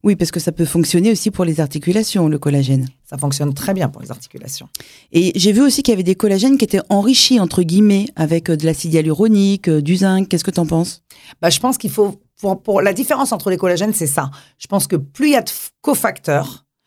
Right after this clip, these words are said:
Speaker 2: mieux le collagène marche. Moi, je l'ai vu puisque j'ai testé beaucoup de collagène. J'ai
Speaker 1: Mhm.
Speaker 2: commencé à parler du collagène il y a deux ans sur mon compte. Il y en avait, euh, très peu, mais j'ai continué à tester. Et je me rends compte que quand vous avez de l'acide hyaluronique, de la vitamine C, du zinc, euh, des céramides de blé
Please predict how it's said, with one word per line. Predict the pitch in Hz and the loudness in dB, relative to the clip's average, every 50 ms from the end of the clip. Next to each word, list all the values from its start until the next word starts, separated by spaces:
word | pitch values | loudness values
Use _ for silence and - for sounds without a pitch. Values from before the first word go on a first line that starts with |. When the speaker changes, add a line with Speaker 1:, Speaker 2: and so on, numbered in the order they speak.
| _ _ _ _ _ - | _ _ _ _ _ -2
Speaker 2:
mieux | 151 165 185 240 247 | 0 2 2 2 2
le | 214 | 2
collagène | 202 - 165 156 151 139 139 139 135 | 2 0 -2 -2 0 2 4 4 4
marche. | 139 165 - - - - | 4 2 0 -4 -8 -6
Moi, | 156 160 165 | -4 -4 -4
je | 151 143 | -2 -2
l'ai | 160 156 | -2 -4
vu | 147 202 196 | -4 -4 -6
puisque | - - - 143 | -8 -8 -4 -4
j'ai | 131 135 | -4 -2
testé | 135 147 139 143 - 139 | -2 -4 -4 -4 -4 -6
beaucoup | 113 113 123 131 202 240 233 - 226 | -8 -8 -8 -4 -4 -4 -4 -4 -6
de | - | -8
collagène. | - 175 151 147 135 151 170 196 | -6 -4 -2 0 0 0 0 0
J'ai | 175 180 | 0 2
Speaker 1:
Mhm. | 185 | 4
Speaker 2:
commencé | 175 135 135 - - - 156 | 4 4 4 4 2 0 -2
à | 143 143 | -2 -2
parler | 139 - 165 160 160 165 | -2 -2 -2 -2 -2 -2
du | 160 147 | -4 -6
collagène | 131 147 135 139 143 147 156 160 | -4 -2 0 0 0 0 -2 -2
il | 147 | -2
y | 123 | -2
a | 113 | -4
deux | 120 117 175 180 165 | -2 -2 -2 0 0
ans | 160 139 139 _ _ | 0 -2 -4 _ _
sur | _ - - 127 | _ -10 -6 -4
mon | 127 123 107 | -2 -4 -4
compte. | - 151 175 - | -6 -10 -12 -8
Il | - | -8
y | 131 | -8
en | |
avait, | 113 110 117 117 117 - | -8 -6 -8 -10 -10 -10
euh, | - - - _ _ _ _ | -14 -18 -20 _ _ _ _
très | - - 190 185 143 | -8 -4 -4 -4 -2
peu, | - 156 165 226 - _ _ _ _ _ _ _ | -2 -2 -2 -2 -4 _ _ _ _ _ _ _
mais | - 131 | -2 -2
j'ai | 120 139 139 | -2 -2 -2
continué | - 170 165 - 190 160 160 | -6 -8 -12 -10 -6 -4 -4
à | - | -2
tester. | 135 135 135 - - 202 214 220 - - - _ _ _ - | -2 -4 -6 -4 -4 -4 -6 -6 -8 -20 -20 _ _ _ -4
Et | 156 156 | 0 2
je | 175 | 2
me | 220 226 | 2 2
rends | 220 226 220 | 2 2 0
compte | 220 220 233 240 240 240 | 0 -2 -4 -6 -4 -4
que | - 180 | -4 -4
quand | 160 - 190 190 | -4 -2 -4 -4
vous | 202 190 165 147 | -2 -2 -2 -2
avez | 156 143 160 170 | -2 0 -2 -2
de | 151 139 | -2 -2
l'acide | 143 139 - - 180 151 | -2 -4 -4 -8 -6 -2
hyaluronique, | 156 143 139 143 139 139 135 123 117 120 - _ _ _ _ | 0 0 2 2 2 2 0 0 -2 -6 -10 _ _ _ _
de | - | -14
la | 123 110 | -12 -10
vitamine | 135 139 131 123 135 143 139 | -10 -8 -6 -4 -2 -2 -2
C, | 139 - 117 110 107 - _ _ _ _ _ - | -4 -6 -10 -10 -12 -14 _ _ _ _ _ -16
du | 117 131 | -12 -10
zinc, | 127 123 123 117 113 117 117 - _ _ _ _ _ _ _ _ - | -8 -6 -4 -4 -4 -4 -6 -8 _ _ _ _ _ _ _ _ -14
euh, | 117 107 110 117 | -12 -8 -8 -8
des | 120 113 120 127 117 117 | -8 -6 -2 -2 -2 0
céramides | - - - 135 139 156 151 156 143 139 | 0 -2 -2 -2 0 0 -2 0 0 0
de | 131 156 | 0 0
blé | 147 139 139 143 143 208 - | 2 2 4 4 2 0 -4